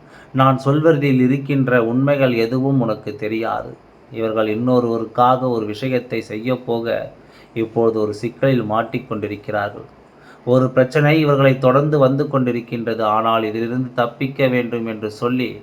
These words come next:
இவர்கள் ஒன்றிலிருந்து இன்னொன்று, அதிலிருந்து இன்னொன்று என்று பெரிய பெரிய தவறுகளை எல்லாம்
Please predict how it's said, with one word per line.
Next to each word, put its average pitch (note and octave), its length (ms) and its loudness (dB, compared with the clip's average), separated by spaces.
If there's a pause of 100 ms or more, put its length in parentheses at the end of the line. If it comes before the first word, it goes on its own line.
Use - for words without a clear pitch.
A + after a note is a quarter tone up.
(640)
இவர்கள் A#2 380 0
ஒன்றிலிருந்து A#2 760 0
இன்னொன்று, B2 540 0 (440)
அதிலிருந்து A#2+ 760 -2
இன்னொன்று B2 560 0
என்று G#2 340 -10 (680)
பெரிய D3 380 4
பெரிய A#2+ 340 0
தவறுகளை A#2+ 460 2
எல்லாம் A2 480 2